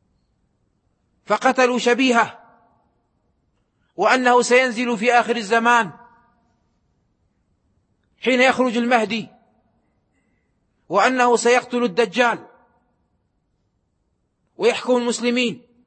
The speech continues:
ويضع الجزية ويقتل الخنزير، وأنه يمكث في الأرض سبع سنين أو أربعين سنة على اختلاف الروايات،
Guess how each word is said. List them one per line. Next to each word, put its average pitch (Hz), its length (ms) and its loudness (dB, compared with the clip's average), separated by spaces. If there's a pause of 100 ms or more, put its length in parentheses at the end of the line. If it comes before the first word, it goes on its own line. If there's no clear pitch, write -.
(1080)
ويضع 233 340 2
الجزية 226 560 -2 (920)
ويقتل 233 380 0
الخنزير، 240 680 0 (1500)
وأنه 226 260 0
يمكث 247 360 0
في 208 80 -2
الأرض 240 220 0
سبع 226 340 -2
سنين 247 500 -4 (800)
أو 220 140 2
أربعين 240 460 0
سنة 233 240 0
على 185 220 0
اختلاف 233 400 -2
الروايات، 240 600 0